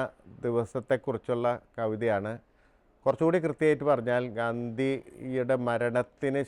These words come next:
ശേഷമുള്ള ഏതാനും ചില മണിക്കൂറുകളാണ് ഈ കവിതയുടെ ഒരു കാലപരിധി, സമയപരിധി എന്ന് പറയുന്നത്.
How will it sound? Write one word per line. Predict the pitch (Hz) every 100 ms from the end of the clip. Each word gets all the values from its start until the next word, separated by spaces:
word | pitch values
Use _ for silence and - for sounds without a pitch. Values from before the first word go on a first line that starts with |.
| -
ശേഷമുള്ള | 123 117 - 131 113 104 110 101 90 _ _ _ _ _ _ _ _ -
ഏതാനും | 123 135 139 147 151 160 143 _ _ _ _ _ _ _ _ _
ചില | - 147 147 156 147 131
മണിക്കൂറുകളാണ് | 135 131 - 139 147 160 156 131
ഈ | 131
കവിതയുടെ | 120 127 113 110 113 110 113 - -
ഒരു | 117 113 104 - _ - _
കാലപരിധി, | 117 117 127 123 127 127 131 139
സമയപരിധി | 104 123 120 123 123 127 120
എന്ന് | 131 131
പറയുന്നത്. | 110 95 92 90